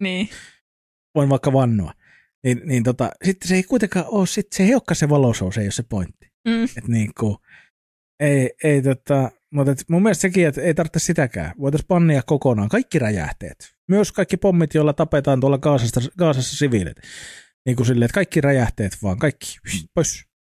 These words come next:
Speaker 1: Pois.
Speaker 2: Ei, ei tarvita.
Speaker 1: Ei tarvita.
Speaker 2: Ei, tehdään niillä mitään.
Speaker 1: Mm.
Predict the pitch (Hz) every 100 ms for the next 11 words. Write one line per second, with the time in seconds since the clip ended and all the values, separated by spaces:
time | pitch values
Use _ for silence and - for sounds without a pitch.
0 | _ 247 226 - - - _ 175 190 180
1 | 180 160 220 202 196 - - - 196 139
2 | - _ 180 170 175 175 165 107 - -
3 | _ _ - 254